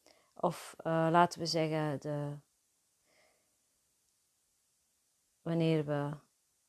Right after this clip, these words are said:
eh, veel mannelijke energie in ons hebben, dus dat kunnen ook vrouwen zijn, dat we dan naar buiten wijzen. En wanneer we meer vrouwelijke energie hebben, dat we dan naar binnen wijzen.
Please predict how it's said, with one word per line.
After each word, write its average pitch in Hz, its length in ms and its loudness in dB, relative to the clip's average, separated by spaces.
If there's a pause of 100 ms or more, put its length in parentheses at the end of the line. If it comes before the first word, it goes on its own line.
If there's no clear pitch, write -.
eh, 151 220 -8
veel 175 320 2
mannelijke 214 520 8
energie 208 520 6
in 220 180 4
ons 220 160 0
hebben, 214 300 4
dus 196 120 -2
dat 139 100 -2
kunnen 131 200 -4
ook 131 100 -8
vrouwen 196 340 4
zijn, 190 480 2
dat - 240 -14
we 151 120 -10
dan 170 200 2
naar 165 120 0
buiten 175 340 0
wijzen. 180 500 -2 (480)
En 156 120 -8
wanneer 156 400 0 (140)
we 156 60 -10
meer 151 380 -2
vrouwelijke 185 540 2
energie 165 440 -2
hebben, 151 180 -6
dat 147 220 -8
we 143 60 -16
dan 147 180 -4
naar 147 140 -2
binnen 147 240 -4
wijzen. 143 440 -10